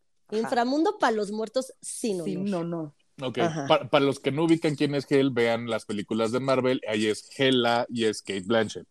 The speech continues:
Speaker 3: Es como la
Speaker 1: Ujú.
Speaker 3: representación del cómic, porque si no, por si no han leído nada de mitología nórdica, que eso hay que tocarlo
Speaker 2: Ok.
Speaker 3: algún día porque es bien interesante.
Speaker 2: Sí.
Speaker 1: Sí, es bien
Speaker 2: Y
Speaker 1: chido.
Speaker 2: Hel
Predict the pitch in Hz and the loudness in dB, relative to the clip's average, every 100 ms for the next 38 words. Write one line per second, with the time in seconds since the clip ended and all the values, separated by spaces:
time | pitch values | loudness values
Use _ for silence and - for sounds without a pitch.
0 | - 107 - 123 127 123 120 120 - 120 | -10 -8 -4 2 4 6 8 6 4 2
1 | 127 113 120 - 135 135 131 127 - 123 | 0 0 0 2 2 4 2 0 0 -2
2 | 110 - 117 98 104 123 147 - - 107 | -2 -8 -10 -10 -10 -4 -4 -6 -12 -10
3 | 107 120 135 135 131 123 120 113 104 107 | -6 -2 2 4 4 2 2 0 -6 -8
4 | 101 110 104 - - - _ _ _ _ | -6 -6 -8 -10 -16 -20 _ _ _ _
5 | 113 131 - - 226 190 104 110 107 113 | -4 -4 -4 2 6 6 6 2 4 4
6 | 117 214 110 98 92 107 107 104 98 92 | 4 0 -2 -4 -2 -2 0 -4 -6 -6
7 | 95 - - - 233 226 226 - _ - | -12 -12 -6 2 4 4 2 -6 _ -16
8 | - 156 151 262 311 294 320 | -2 0 4 6 8 6 6